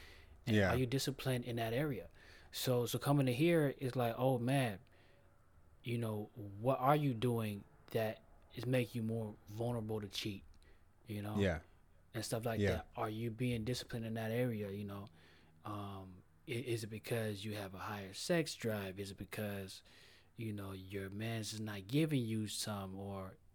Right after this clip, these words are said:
Speaker 1: your lady's not giving you any? Like, <clears throat> there's, there's multiple dimensions in these cases, but it really comes down to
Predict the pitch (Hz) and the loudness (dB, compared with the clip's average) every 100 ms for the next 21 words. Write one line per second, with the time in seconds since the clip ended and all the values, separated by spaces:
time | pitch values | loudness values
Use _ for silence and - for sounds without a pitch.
0 | - 104 104 117 117 107 110 107 120 165 | -12 -8 -2 -2 -2 -4 -6 -6 -4 -2
1 | 170 135 113 104 98 95 98 - - - | 0 0 0 -2 -4 -6 -10 -16 -20 -20
2 | - - - - - - - 107 104 - | -20 -20 -20 -20 -20 -14 -4 -4 -4 -14
3 | - - - - 220 185 123 - - - | -20 -20 -2 6 10 10 8 0 -18 -2
4 | 110 123 123 110 107 120 117 113 127 123 | 4 6 6 2 2 4 4 4 0 0
5 | - 120 113 - - - 117 110 107 107 | -2 -2 -2 -6 -20 -18 -4 0 0 2
6 | 127 - 113 107 - - - - - - | 2 2 -2 -2 -6 -12 -20 -20 -20 -20
7 | - - 220 - - - - 117 113 - | -20 -12 -12 -12 -20 -20 -6 -2 -2 -2
8 | - 139 - 113 - 110 110 - - - | 2 2 0 -8 -6 -6 -6 -10 -20 -20
9 | - - - - - - - - - - | -20 -20 -20 -20 -20 -20 -10 -10 -10 -18
10 | - - - 110 123 120 131 117 107 123 | -20 -20 -4 2 2 4 2 2 2 4
11 | 127 120 - - - - - - - 110 | 4 2 -6 -18 -20 -20 -20 -14 -8 -6
12 | 101 | -6